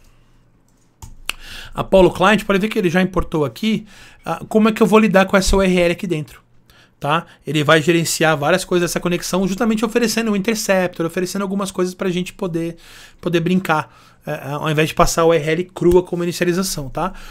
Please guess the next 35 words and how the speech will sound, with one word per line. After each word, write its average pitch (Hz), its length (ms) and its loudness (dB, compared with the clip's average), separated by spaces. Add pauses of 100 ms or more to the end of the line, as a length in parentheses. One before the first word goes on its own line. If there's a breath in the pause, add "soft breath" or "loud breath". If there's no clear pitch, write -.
(160 loud breath)
Então 285 140 -4
aqui 262 140 -2
dentro 226 320 2
da, 202 60 -2
da 196 60 4
H 196 140 2
T 214 80 2
T 226 120 -4
P 226 100 -2
Link 233 160 0
eu 233 80 2
vou 220 100 2
simplesmente 226 640 -4
recortar 190 680 -4
este 208 440 -6
camarada 196 500 -6
aqui, - 300 -16 (480)
por 147 140 -8
hora, 147 240 -8 (640 soft breath)
e 147 60 -10
vou 151 120 -4
botar 156 160 -8
aqui - 120 -12
dentro, 139 320 -16 (1120 soft breath)
tá? 226 280 0 (260)
Olha 196 160 4
que 185 80 -6
bonitinho, 170 360 -4 (360 soft breath)
H 196 220 0
T 202 100 0
T 214 120 -2
P 233 120 -4
Link, 170 360 -6 (640 soft breath)
beleza? 180 480 2 (400 soft breath)
Ahn, 196 640 8